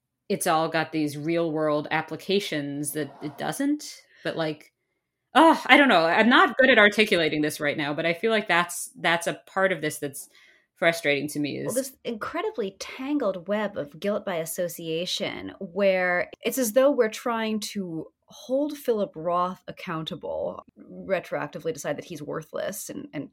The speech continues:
Speaker 2: uh, you know, cancel him, basically,
Speaker 1: Mm-hmm.
Speaker 2: because his biographer did something bad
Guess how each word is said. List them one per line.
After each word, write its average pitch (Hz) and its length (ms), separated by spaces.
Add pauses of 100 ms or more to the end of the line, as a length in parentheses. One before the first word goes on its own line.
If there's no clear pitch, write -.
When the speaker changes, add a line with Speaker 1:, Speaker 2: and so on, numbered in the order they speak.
(160)
Speaker 2:
uh, 160 140
you 170 60
know, 147 240
cancel 196 320
him, 196 260
basically, - 440
Speaker 1:
Mm-hmm. 165 400
Speaker 2:
because 240 240
his 285 140
biographer 262 840
did 202 260
something 214 480
bad 202 640